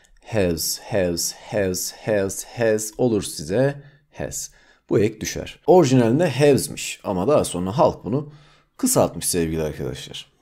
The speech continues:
Biliyorsunuz biz bu ikisini present'lı ibarelerde kullanırız. I U V de için have, he, she it için de,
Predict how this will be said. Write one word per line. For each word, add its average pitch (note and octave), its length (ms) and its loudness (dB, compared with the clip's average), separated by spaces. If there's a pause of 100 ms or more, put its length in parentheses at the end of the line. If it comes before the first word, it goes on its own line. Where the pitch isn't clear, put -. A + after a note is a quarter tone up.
Biliyorsunuz C#3 540 0
biz G2 280 -2
bu B2+ 120 4
ikisini B2 480 -6 (160)
present'lı E2 540 -6
ibarelerde D2+ 600 -2
kullanırız. D#2+ 640 -6 (160)
I A2 200 2
U F2+ 100 0
V E2+ 120 0
de B1+ 140 -2
için C2 240 -10
have, A2+ 340 0 (340)
he, D#3+ 200 -4
she G#2+ 160 -4
it F2+ 120 -6
için F2 260 -8
de, B2+ 160 -12